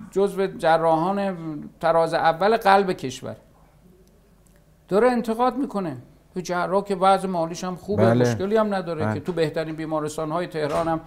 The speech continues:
Speaker 1: اه، عرفان و کجا و کجا داره جراحی می‌کنه، اه، قطعاً ماهی بالای صد میلیون هم درآمدش. علل قاعده. علل، او چرا اعتراض داره؟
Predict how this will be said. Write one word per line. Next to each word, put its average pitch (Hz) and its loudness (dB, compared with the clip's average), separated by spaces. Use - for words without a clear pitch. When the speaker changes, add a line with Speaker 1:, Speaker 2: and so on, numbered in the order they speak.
Speaker 1:
اه، 147 -8
عرفان 160 2
و 165 -2
کجا 156 -2
و 160 -6
کجا 151 -4
داره 147 -4
جراحی 151 6
می‌کنه، 165 -4
اه، 139 -8
قطعاً 156 6
ماهی 165 -2
بالای 160 2
صد 202 8
میلیون 170 -4
هم 170 0
درآمدش. 131 2
علل 190 12
قاعده. 143 4
علل، 147 2
او 277 2
چرا 247 4
اعتراض 160 2
داره؟ 113 -6